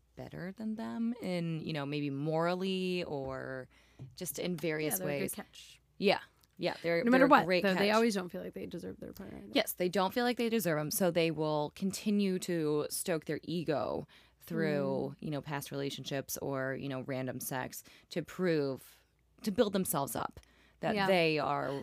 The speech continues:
Speaker 2: They're so
Speaker 1: worthy and
Speaker 2: desirable.
Speaker 1: wanted.
Speaker 2: They're,
Speaker 1: Exactly.
Speaker 2: they're, other people want them.
Speaker 1: Yes.
Speaker 2: Or, and then partially think they are trying to sabotage their
Speaker 1: Yeah.
Speaker 2: relationship because they do think this partner is better than
Speaker 1: Mm-hmm.
Speaker 2: them. And they're like, "Well,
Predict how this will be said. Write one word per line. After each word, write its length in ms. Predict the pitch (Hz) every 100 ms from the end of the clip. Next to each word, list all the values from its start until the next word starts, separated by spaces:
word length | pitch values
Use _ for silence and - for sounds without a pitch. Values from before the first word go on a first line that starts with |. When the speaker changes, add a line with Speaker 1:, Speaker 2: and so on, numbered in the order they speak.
| -
Speaker 2:
They're 120 | 240
so 140 | 247
Speaker 1:
worthy 380 | 208 196 196 180
and 60 | 160
Speaker 2:
desirable. 240 | 156 156 151
Speaker 1:
wanted. 240 | 131 67
Speaker 2:
They're, 80 | -
Speaker 1:
Exactly. 400 | - 208 185 190 196
Speaker 2:
they're, 160 | 208
other 240 | 214 196 185
people 280 | 185 196
want 280 | 190 175 180
them. 340 | 180 180 175 180
Speaker 1:
Yes. 260 | 180 -
Speaker 2:
Or, 40 | - - -
and 120 | 254
then 300 | 285 262 302 - -
partially 400 | 330 349 269 226
think 220 | 233 214
they 120 | 220
are 300 | - 240 294
trying 240 | - 196
to 60 | 180
sabotage 500 | - 185 185 185 175
their 160 | 190 175
Speaker 1:
Yeah. 60 |
Speaker 2:
relationship 520 | 175 170 151 131 127 123
because 200 | 180 190
they 80 |
do 120 | 214 381
think 240 | 233 180
this 100 | 165
partner 340 | - 175 170 175
is 120 | 170
better 280 | 170 170 170
than 200 | 170 175
Speaker 1:
Mm-hmm. 140 | 214
Speaker 2:
them. 120 | 466 - - - -
And 100 | 190
they're 120 | 185
like, 180 | 180 -
"Well, 320 | 247 233